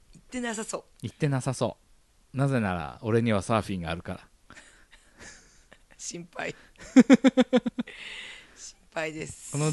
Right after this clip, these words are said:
Speaker 2: ご時世、中卒はきついぜ。
Speaker 1: でも行ってなさそう。
Speaker 2: 行ってなさそうだね。
Speaker 1: 島だからな。
Speaker 2: 高卒も資格だからな。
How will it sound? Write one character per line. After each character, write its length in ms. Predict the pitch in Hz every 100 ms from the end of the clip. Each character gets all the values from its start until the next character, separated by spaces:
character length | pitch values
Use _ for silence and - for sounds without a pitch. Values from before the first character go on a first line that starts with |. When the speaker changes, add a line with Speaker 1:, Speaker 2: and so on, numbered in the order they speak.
| 156
Speaker 2:
ご 160 | 160
時 140 | 156 160
世、 260 | 127 107
中 340 | - - 151 160
卒 240 | 165 160
は 120 | 170
き 100 | -
つ 160 | - 160
い 80 | 117
ぜ。 160 | - - _ _ _ _ - - - - - _ _ _ _ _
Speaker 1:
で 100 | 175
も 240 | 165 - -
行 120 | -
っ 20 |
て 140 | - 165
な 100 | 160
さ 140 | -
そ 220 | - -
う。 60 | 147 -
Speaker 2:
行 120 | 92
っ 20 |
て 100 | -
な 160 | 92 90
さ 60 | 90
そ 100 | 92
う 40 |
だ 120 | 82 85
ね。 380 | 85 87 92 - _ _ - _ _ _ -
Speaker 1:
島 420 | - - 202 220
だ 100 | -
か 100 | 78
ら 100 | 73
な。 120 | 165 - - - _
Speaker 2:
高 180 | 151 147
卒 220 | 151 160
も 100 | 156
資 120 | -
格 180 | 170 170
だ 100 | 160
か 80 | 113
ら 120 | 98
な。 300 | 101 104